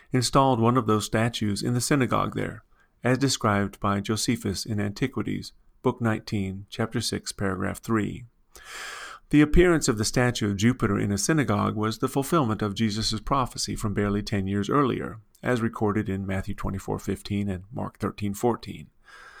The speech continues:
Upon seeing the abomination of desolation standing where it ought not, Jesus' listeners were encouraged to depart from Judea and take refuge in the mountains.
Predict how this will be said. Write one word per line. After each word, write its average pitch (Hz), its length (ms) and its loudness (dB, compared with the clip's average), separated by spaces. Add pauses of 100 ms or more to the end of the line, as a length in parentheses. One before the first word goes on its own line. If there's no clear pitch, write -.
(540)
Upon 151 320 4
seeing 131 320 4
the 123 100 6
abomination 107 680 2
of 95 160 -2
desolation 101 600 -2
standing 110 440 0
where 101 160 0
it 95 60 -2
ought 101 200 -2
not, 104 400 0 (340)
Jesus' 123 560 0
listeners 107 460 -2
were 107 100 -2
encouraged 107 600 0 (100)
to 135 80 -2
depart 131 420 0
from 123 160 0
Judea 127 540 0 (140)
and 107 180 -4
take 117 220 0
refuge 117 400 0
in 107 80 0
the 110 80 -2
mountains. 110 580 -4